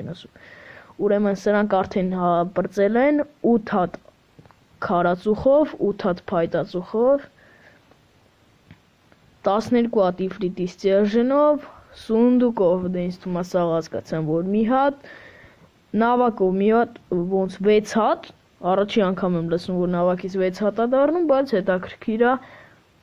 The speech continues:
կալցինով մի հատ, դե էլի գործիքներով մի հատ, սրանք դե հլը վառվում են, ու հլը վառվելու են, ոնց հասկացանք,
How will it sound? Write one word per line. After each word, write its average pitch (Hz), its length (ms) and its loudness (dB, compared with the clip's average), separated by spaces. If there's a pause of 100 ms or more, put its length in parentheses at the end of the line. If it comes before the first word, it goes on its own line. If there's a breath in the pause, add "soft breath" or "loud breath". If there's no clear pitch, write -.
կալցինով 240 720 -2 (100)
մի 208 160 2
հատ, 285 300 2 (160)
դե 180 80 0 (160)
էլի 180 240 -2 (260)
գործիքներով 190 560 -4
մի 196 160 0
հատ, 254 240 0
սրանք 202 400 -2
դե 185 140 2
հլը 185 240 -2 (100)
վառվում 185 640 -2
են, 262 240 0 (1200 soft breath)
ու 175 160 -8 (140)
հլը 170 260 -2
վառվելու 180 640 0
են, 240 160 0
ոնց 202 300 -2
հասկացանք, 220 800 -2